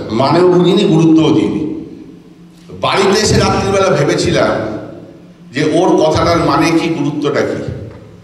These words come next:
কোথাও গিয়ে আমার যেন মনে হয়েছিল, নিজেকে একটা অযোগ্য বলে মনে হয়েছিল সেদিনকে, কারণ মনে হয়েছিল যে আমার বাবা, আমার ঠাকুরদা যা করে দিয়ে গেছে, তার উপর দাঁড়িয়ে আমার বাড়িয়ে নিয়ে যাওয়া সেটার কাজ। আমার নিজের কোনো যোগ্যতা নেই,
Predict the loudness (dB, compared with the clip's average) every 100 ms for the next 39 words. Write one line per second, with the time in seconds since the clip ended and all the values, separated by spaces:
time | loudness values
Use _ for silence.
0 | -20 -20 -20 -8 -4 0 0 2 2 2
1 | 0 0 0 2 2 2 2 0 0 0
2 | 0 -2 -4 -8 -12 -16 -20 -20 -6 -2
3 | 0 2 0 0 2 2 2 2 2 2
4 | 2 2 2 0 0 0 0 0 0 0
5 | 0 0 0 -2 -6 -12 -16 -10 -4 0
6 | 2 2 0 0 -4 -6 -4 0 2 2
7 | 2 2 2 2 0 0 0 2 2 2
8 | 2 0 0 0 0 -2 0 0 2 0
9 | 0 0 2 2 2 2 0 -4 -6 -10
10 | -14 -8 -4 0 0 0 0 0 0 0
11 | 2 0 0 0 0 0 2 2 4 2
12 | 2 0 0 0 0 -2 0 0 0 0
13 | 2 2 2 0 -2 -2 -2 0 0 0
14 | 0